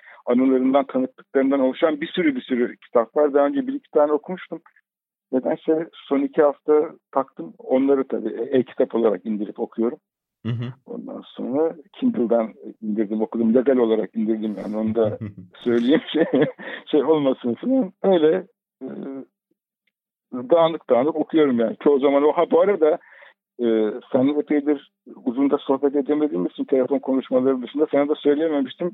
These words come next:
Speaker 1: Senin tavsiye ettiğin bir kitabı okudum.
Speaker 2: Hangisi?
Speaker 1: Edward Snowden'ın Sistem Hatası.
Speaker 2: Ya çok iyi değil mi?
Speaker 1: E,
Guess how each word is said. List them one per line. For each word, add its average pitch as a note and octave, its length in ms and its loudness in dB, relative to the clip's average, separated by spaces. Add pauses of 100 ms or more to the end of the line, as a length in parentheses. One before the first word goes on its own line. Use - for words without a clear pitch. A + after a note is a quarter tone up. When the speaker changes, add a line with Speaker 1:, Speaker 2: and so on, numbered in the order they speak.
(160)
Speaker 1:
Senin D3 180 2
tavsiye C#3 440 2
ettiğin C3 280 -4
bir A#2+ 60 -6
kitabı C3 300 0
okudum. C3+ 340 -2 (240)
Speaker 2:
Hangisi? C3 420 0
Speaker 1:
Edward C#3 160 2 (100)
Snowden'ın C#3+ 540 4 (120)
Sistem C#3 260 2
Hatası. C3 500 2 (140)
Speaker 2:
Ya B2+ 220 2
çok D#3 260 -6
iyi D#3 120 -6
değil D#3+ 120 -8
mi? C#3+ 120 -8 (300)
Speaker 1:
E, C#3 60 4